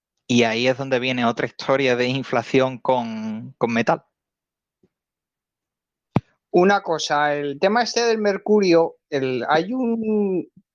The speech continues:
Speaker 2: bueno, famoso, más o menos famoso, lo que pasa es que la gente no conoce la historia y tiene que ver con el mercurio. Yo imagino que muchos habrán visto este cuento de origen británico,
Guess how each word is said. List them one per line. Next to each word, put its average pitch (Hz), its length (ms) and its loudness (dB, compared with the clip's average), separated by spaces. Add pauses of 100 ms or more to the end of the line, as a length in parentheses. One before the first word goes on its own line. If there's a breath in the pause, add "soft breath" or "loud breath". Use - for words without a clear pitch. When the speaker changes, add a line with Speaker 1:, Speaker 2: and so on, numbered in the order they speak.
(140)
Speaker 2:
bueno, 185 320 2
famoso, 180 640 -4
más 208 420 -4
o 196 60 -2
menos 190 380 -2
famoso, 165 380 0
lo 165 100 4
que 160 80 2
pasa 170 220 -4
es 214 60 -4
que 208 60 0
la 185 100 4
gente 196 480 0
no 160 300 0
conoce 170 320 0
la 180 80 0
historia 139 480 0
y 117 40 0
tiene 147 200 2
que 185 60 0
ver 202 160 2
con 196 120 0
el 151 100 -4
mercurio. 120 600 -2 (560 loud breath)
Yo 185 240 6
imagino 220 520 -2
que 185 120 0
muchos 175 640 0
habrán 170 380 0
visto 175 380 -4
este 156 280 0
cuento 156 640 2
de 135 120 4
origen 135 580 0
británico, 147 1000 0